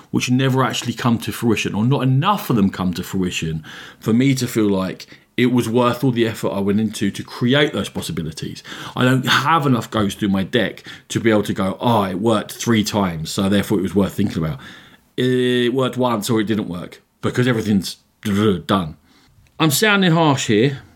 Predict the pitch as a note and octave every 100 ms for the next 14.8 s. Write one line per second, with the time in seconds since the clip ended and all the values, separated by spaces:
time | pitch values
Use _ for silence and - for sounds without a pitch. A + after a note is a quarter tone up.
0 | - _ - - B2 A#2+ F3 D#3+ D3+ C#3
1 | A#2 C3 B2 A2+ F#2 F#2 - G2+ F#2+ -
2 | A#2+ - G2+ - A#2+ F2 D2 - _ _
3 | _ _ _ _ _ _ _ _ _ C#3+
4 | C3+ - _ C#3+ D3 D#3 C#3 D#3 F3 F3
5 | E3 - E3 B2+ G#2+ C3 - - _ _
6 | _ - A#2 D3+ C#3 C3 B2+ A#2+ G#2+ D#3
7 | C#3 B2 A2 C#3 F2+ D#2+ - _ - _
8 | _ _ _ A2+ A2+ A2 G#2+ G2+ G2+ F#2+
9 | - _ _ _ _ _ _ _ - G#2
10 | C#3 C#3+ B2 C3 C3 A#2+ A2+ - G#2 -
11 | C3 - A2 G2+ G2+ A#2+ G2 G#2 G#2 G#2
12 | F2+ G2 B2 C3 C#3 B2+ D3 D3+ - B2+
13 | B2+ D3 B2 F#2 E2+ - - C3+ B2+ B2
14 | A#2 G#2+ A2+ F#2+ - F2 F#2 E2